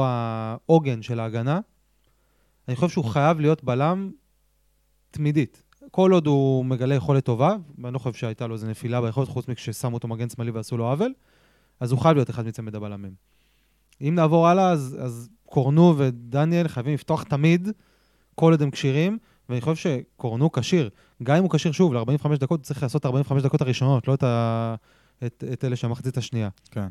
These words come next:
Speaker 2: לתת את כל האש בהתחלה. אני רק אגיד, אה, משפט קטן על, אה, אני אתייחס ל-, אה, משולש הבלמים, נקרא לזה. אני חושב, אני חושב שזה לא משנה.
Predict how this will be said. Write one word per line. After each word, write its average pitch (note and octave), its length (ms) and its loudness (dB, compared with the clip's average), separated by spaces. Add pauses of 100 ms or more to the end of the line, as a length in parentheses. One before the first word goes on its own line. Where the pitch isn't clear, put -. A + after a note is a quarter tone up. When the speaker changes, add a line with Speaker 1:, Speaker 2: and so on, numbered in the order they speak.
(280)
Speaker 2:
לתת A2 180 -6
את A2 100 -8
כל A#2 160 0
האש A2 140 -2
בהתחלה. G2+ 460 -6
אני G#2 100 -8
רק C3+ 140 -8
אגיד, B2+ 220 -10
אה, A#2 40 -10 (340)
משפט A#2+ 400 -16
קטן A#2 260 -12
על, G#2 200 -10
אה, G2 280 -16
אני G2+ 120 -14
אתייחס - 260 -20
ל-, G2+ 300 -10 (840)
אה, A2+ 40 -12 (1040)
משולש A#2 480 -2
הבלמים, G#2+ 500 -6
נקרא G#2 260 -10
לזה. G2+ 220 -10
אני C#3 100 -12
חושב, - 240 -14
אני D3 100 -10
חושב - 160 -14
שזה B2 220 -10
לא B2 80 -6
משנה. G#2+ 300 -10